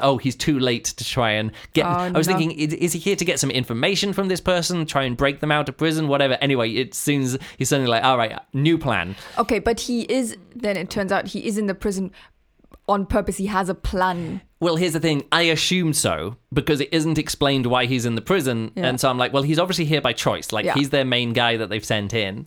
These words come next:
Speaker 2: Yeah.
Speaker 1: who's the
Speaker 2: Like
Speaker 1: small
Speaker 2: the
Speaker 1: guy who's
Speaker 2: mole.
Speaker 1: gonna get beaten up and stuff."
Speaker 2: Right.
Speaker 1: And so all the time I was like, "What's going on here? How is it?" And weirdly to say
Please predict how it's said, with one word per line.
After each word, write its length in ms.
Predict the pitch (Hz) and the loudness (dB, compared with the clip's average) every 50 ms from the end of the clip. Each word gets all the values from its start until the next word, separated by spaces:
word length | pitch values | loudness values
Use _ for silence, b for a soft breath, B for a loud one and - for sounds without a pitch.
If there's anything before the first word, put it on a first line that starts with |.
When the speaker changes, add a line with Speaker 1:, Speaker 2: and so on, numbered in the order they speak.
| - | -6
Speaker 2:
Yeah. 180 | - 185 160 - - | -4 -4 -4 -2 -2
Speaker 1:
who's 140 | - 127 117 | -2 -2 -2
the 80 | - 123 | -2 -2
Speaker 2:
Like 40 | - - | 0 2
Speaker 1:
small 120 | 147 143 147 | 4 4 4
Speaker 2:
the 40 | - | 4
Speaker 1:
guy 200 | - 139 131 127 | 4 4 4 4
who's 120 | 127 135 | 2 2
Speaker 2:
mole. 80 | 123 - | 2 0
Speaker 1:
gonna 160 | - 131 127 | 0 0 0
get 220 | 117 135 - 123 113 | 0 0 -2 0 -2
beaten 320 | 127 123 117 - 120 117 | -2 -2 0 0 0 0
up 280 | 110 95 - - - - | 0 0 -2 -4 -6 -4
and 120 | 117 117 | -4 -2
stuff." 200 | 139 - 107 - | -2 -2 -4 -4
Speaker 2:
Right. 200 | - - - - | -6 -12 -8 -2
Speaker 1:
And 120 | - 156 151 | 0 0 2
so 140 | 202 - - - | 0 -2 -2 2
all 260 | 214 220 247 262 254 | 4 4 4 4 4
the 80 | 240 226 | 2 0
time 480 | - 190 202 208 190 147 123 117 120 - | 2 2 2 2 4 2 2 0 0 -2
I 80 | - 151 | -2 0
was 180 | 143 139 135 - | 0 -2 0 0
like, 260 | 143 131 127 - B B B B B B | 0 0 0 -2 B B B B B B
"What's 460 | - 117 117 120 170 220 220 214 - | -10 -2 0 2 2 2 0 -4 -6
going 400 | - - 170 170 170 151 147 151 | -2 0 2 2 2 2 2 2
on 160 | 180 220 220 | 2 2 0
here? 300 | 180 139 120 127 117 113 | -2 -2 -2 -2 -2 -2
How 460 | - - - 185 - 165 190 240 254 254 | -4 -4 -6 -2 0 2 2 2 2 2
is 100 | 226 180 | 2 0
it?" 140 | 202 - - B B B B B B - | 0 -2 -4 B B B B B B -2
And 160 | 170 180 190 - - _ _ - | 0 0 0 -2 -6 _ _ 0
weirdly 320 | 156 185 247 277 262 277 | 2 2 2 2 0 0
to 100 | 226 220 180 | 0 -2 0
say 400 | - 196 165 123 - - - | 2 2 2 2 0 -2 -6